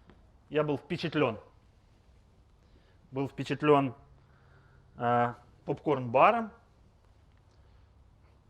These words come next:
потому что для меня попкорн в кинотеатре,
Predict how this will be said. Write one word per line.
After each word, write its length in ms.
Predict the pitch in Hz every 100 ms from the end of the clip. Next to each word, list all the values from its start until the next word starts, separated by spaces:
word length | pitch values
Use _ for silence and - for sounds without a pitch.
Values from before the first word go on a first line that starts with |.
| _ _
потому 360 | 151 160 160 160
что 300 | - 143 135
для 200 | 135 156
меня 400 | 180 208 294 349 - - - -
попкорн 540 | 170 - 185 156 117 - _
в 80 | _
кинотеатре, 680 | 175 165 160 165 123 -